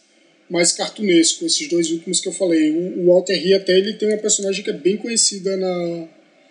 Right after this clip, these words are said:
no meio dos quadrinhos eróticos europeus, que é Natasha,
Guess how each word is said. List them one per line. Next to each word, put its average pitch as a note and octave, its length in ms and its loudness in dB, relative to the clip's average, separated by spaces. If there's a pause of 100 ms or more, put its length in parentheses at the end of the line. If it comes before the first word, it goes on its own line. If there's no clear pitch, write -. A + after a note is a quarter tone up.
(480)
no F3 100 2
meio E3+ 140 8
dos E3 100 0
quadrinhos E3 380 2
eróticos E3+ 400 2
europeus, F3 480 2
que G3 100 -6
é F#3+ 40 -2
Natasha, F#3 680 -2